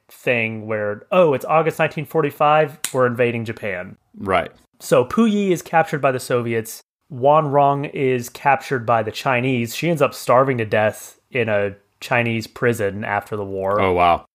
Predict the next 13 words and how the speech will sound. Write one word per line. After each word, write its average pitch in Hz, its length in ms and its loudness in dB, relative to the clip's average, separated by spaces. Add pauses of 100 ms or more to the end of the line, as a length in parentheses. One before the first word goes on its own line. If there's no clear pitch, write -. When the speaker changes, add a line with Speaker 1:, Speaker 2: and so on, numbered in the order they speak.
(100)
Speaker 1:
And 113 240 -4
Puyi 151 880 0
is 120 720 2 (360)
sent - 380 0
to 131 180 0
a 110 80 0
gulag 110 720 0 (100)
in 107 520 -2
Siberia 107 840 0 (920)
and 113 520 2 (440)
probably 208 520 2
would 139 260 2
have 123 220 0